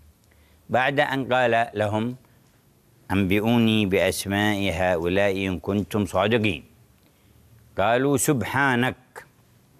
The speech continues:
فقدموا التسبيح والتنزيه عند إرادة الاعتذار قبل أن يقدموا عين العذر، وفيه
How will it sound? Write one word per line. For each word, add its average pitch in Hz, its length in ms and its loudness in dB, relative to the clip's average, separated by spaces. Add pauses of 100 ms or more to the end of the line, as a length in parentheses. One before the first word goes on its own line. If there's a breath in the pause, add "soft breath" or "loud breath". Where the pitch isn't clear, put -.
(460 loud breath)
فقدموا 160 480 2
التسبيح 127 680 0
والتنزيه 101 760 0
عند 101 220 0
إرادة 98 540 0
الاعتذار 95 640 0
قبل 95 420 -2
أن 92 240 -4
يقدموا 90 680 -2 (460)
عين 95 280 0
العذر، 90 480 2 (1200)
وفيه 113 540 2